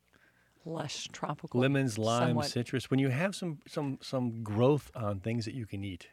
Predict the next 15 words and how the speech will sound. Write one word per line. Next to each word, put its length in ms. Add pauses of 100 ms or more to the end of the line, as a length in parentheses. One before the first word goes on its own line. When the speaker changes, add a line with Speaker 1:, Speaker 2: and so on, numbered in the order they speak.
Speaker 2:
these 220
little 140
citrus 420
plants 440 (320)
or 100
the 120
fig. 460
Speaker 1:
I 120
just 200
love 220
getting 300
tomatoes 680
or 260
even 320
a, 200